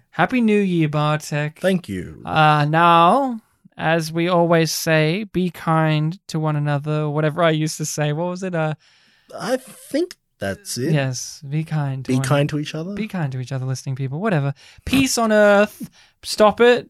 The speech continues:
Speaker 1: <laughs> Just
Speaker 2: Stop peace?
Speaker 1: <laughs> Just
Speaker 2: I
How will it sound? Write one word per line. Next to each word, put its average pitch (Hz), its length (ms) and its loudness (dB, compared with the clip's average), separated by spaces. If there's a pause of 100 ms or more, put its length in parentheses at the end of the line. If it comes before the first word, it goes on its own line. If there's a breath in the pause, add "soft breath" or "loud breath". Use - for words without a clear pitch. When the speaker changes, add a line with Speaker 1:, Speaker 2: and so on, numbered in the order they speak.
(140)
Speaker 1:
<laughs> - 160 -18
Just - 800 0
Speaker 2:
Stop 165 380 2
peace? 185 380 2
Speaker 1:
<laughs> 233 200 -12
Just - 420 0 (420)
Speaker 2:
I 277 60 4